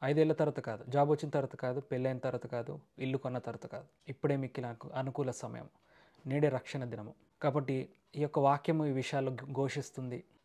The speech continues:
మారుమనసు పొందాల్సిన వాళ్ళు త్వరగా మారుమనసు పొంది, ఆత్మీయతలో లేనివారు వాక్యంతో, ప్రార్థనతో, అనునిత్యము దేవునితో సహవాసంతో,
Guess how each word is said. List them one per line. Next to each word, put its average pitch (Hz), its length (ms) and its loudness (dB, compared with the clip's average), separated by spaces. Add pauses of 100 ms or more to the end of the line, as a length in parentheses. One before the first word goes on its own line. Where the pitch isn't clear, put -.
మారుమనసు 139 440 0
పొందాల్సిన 131 420 -4
వాళ్ళు 123 180 -4
త్వరగా 123 260 -2
మారుమనసు 123 420 -4 (100)
పొంది, 131 260 -8 (300)
ఆత్మీయతలో 151 680 2
లేనివారు 127 560 0 (240)
వాక్యంతో, 135 500 -2
ప్రార్థనతో, 123 560 -2
అనునిత్యము 151 580 0
దేవునితో 131 400 -2
సహవాసంతో, 123 800 -4